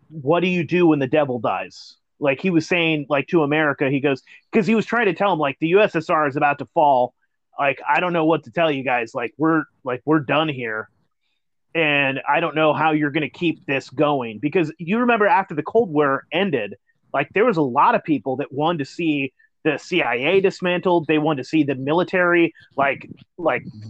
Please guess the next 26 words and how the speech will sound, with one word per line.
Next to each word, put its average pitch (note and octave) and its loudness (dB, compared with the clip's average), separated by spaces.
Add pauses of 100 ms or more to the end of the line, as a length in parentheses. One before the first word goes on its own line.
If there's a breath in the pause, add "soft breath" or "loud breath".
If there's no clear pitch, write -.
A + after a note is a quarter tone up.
way E3+ 2
fucking D#3 0
taken E3 -2
apart. F3 0
You E3+ -4
know, E3+ 0
they E3 0
were D#3+ 2
like, C#3 0
"We D3 2
don't F3+ 0
need D3+ -2
to C3+ -8
do G3 0
this A#2 -4
anymore." G2 -12 (760 soft breath)
But E3+ 0
anyway, G3+ 2
so F3 0 (140)
that, G3+ 0
that's G3 0
one, F3 0 (180)
that's E3 -2
one F#3 2
possibility, C#3 -2
that C3+ -6